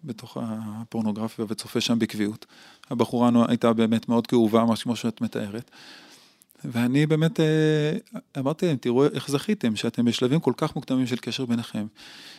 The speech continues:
והנה פתחתם דברים כל כך עמוקים, שכל כך מורכב לדבר עליהם, כל כך קשה. ויש זוגות נשואים ש-, הרבה שנים שלא מוכנים לפתוח ביניהם ס-, שום שיחה על, על,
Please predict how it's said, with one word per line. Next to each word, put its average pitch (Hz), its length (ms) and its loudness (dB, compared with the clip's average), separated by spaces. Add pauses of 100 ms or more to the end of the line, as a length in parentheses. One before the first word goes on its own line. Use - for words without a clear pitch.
(140)
והנה 170 160 2
פתחתם 160 420 0
דברים 139 200 2
כל 135 160 4
כך 156 200 -2
עמוקים, 131 420 0
שכל 127 240 0
כך - 160 -6
מורכב 139 540 0
לדבר 113 340 2
עליהם, 107 160 0
כל 120 140 -4
כך - 140 -10
קשה. - 320 0 (580)
ויש 143 260 4 (220)
זוגות 147 360 4
נשואים 175 480 8 (120)
ש-, - 180 -4
הרבה 147 240 4
שנים 180 380 6
שלא 143 200 6
מוכנים 143 300 4
לפתוח 139 260 4
ביניהם 127 300 6
ס-, - 100 -2 (140)
שום 147 240 0
שיחה 131 400 4
על, 117 140 6
על, 113 380 2